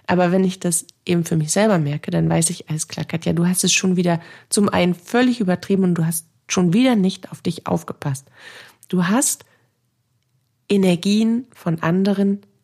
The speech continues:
bei dir behalten. Und natürlich, wenn du quasi die Fußspuren, die Handabdrücke,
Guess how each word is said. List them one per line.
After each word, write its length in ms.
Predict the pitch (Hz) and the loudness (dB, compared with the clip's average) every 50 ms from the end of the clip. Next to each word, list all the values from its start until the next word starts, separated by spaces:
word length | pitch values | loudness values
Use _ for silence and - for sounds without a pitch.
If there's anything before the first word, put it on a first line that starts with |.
| _ _ _ _ _ _ _ _ _ _ _ _ _ - | _ _ _ _ _ _ _ _ _ _ _ _ _ -10
bei 280 | - 175 190 202 226 233 | -4 -2 0 2 2 2
dir 300 | 196 180 170 160 151 - - _ - | 2 2 2 0 -2 -6 -12 _ -6
behalten. 640 | - 156 147 156 156 151 147 - - 143 151 165 _ _ _ _ _ _ _ _ - - _ _ _ _ _ - - - - _ - | -4 -2 0 0 0 0 0 -2 -2 -4 -6 -6 _ _ _ _ _ _ _ _ -20 -20 _ _ _ _ _ -20 -20 -20 -18 _ -2
Und 80 | 202 190 | 0 2
natürlich, 840 | 196 190 196 - 240 254 285 262 180 160 175 226 311 - - - _ _ _ _ _ _ _ _ _ _ _ _ _ _ _ _ - - - - | 2 2 0 0 0 2 2 2 2 2 2 0 -2 -4 -8 -16 _ _ _ _ _ _ _ _ _ _ _ _ _ _ _ _ -20 -18 -8 -2
wenn 380 | 160 180 190 196 220 233 226 | 0 2 2 4 4 2 2
du 240 | 196 185 175 165 160 - - - - - - _ _ - | 2 2 2 0 -2 -6 -14 -20 -20 -20 -20 _ _ -14
quasi 520 | - - 202 208 220 233 214 185 170 165 160 | -6 -2 0 2 2 2 2 2 0 0 -2
die 300 | - 170 160 160 160 - _ _ _ _ _ _ - | -2 -2 -2 -2 -4 -6 _ _ _ _ _ _ -2
Fußspuren, 720 | - 269 294 294 - - - - - 180 170 165 151 156 | 0 2 2 2 0 -2 -2 -2 -2 0 0 0 0 -2
die 140 | 156 160 165 | -2 -2 -2
Handabdrücke, 960 | 170 214 233 240 233 - - - 165 165 - - 160 156 - - 165 160 160 | 0 2 2 2 0 0 -4 -6 -6 -8 -8 -8 -8 -8 -8 -6 -6 -6 -8